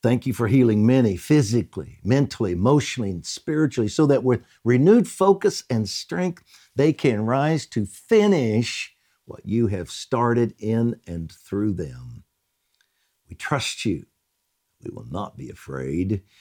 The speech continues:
You are our strength and defense, our salvation. Your favor is upon us, and you will work through us to fully establish all of your intentions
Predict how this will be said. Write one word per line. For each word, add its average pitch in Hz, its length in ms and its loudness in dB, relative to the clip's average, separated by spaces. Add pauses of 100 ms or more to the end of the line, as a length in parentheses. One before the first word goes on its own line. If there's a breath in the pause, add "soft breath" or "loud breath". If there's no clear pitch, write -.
(140)
You 120 260 0
are 151 320 4
our 120 220 0
strength 127 580 -2
and 107 140 2
defense, 110 760 -2 (680)
our 69 160 -16
salvation. - 960 -12 (1000)
Your 98 140 -4
favor 170 600 4
is 92 120 0
upon 131 340 2
us, 101 240 -4
and 104 140 0
you 147 160 6
will 127 240 6
work 120 260 0
through 226 300 4
us 214 140 2
to 147 120 2
fully 233 380 2
establish 135 640 0
all 151 280 2
of 131 80 2
your 127 200 4
intentions 127 680 -2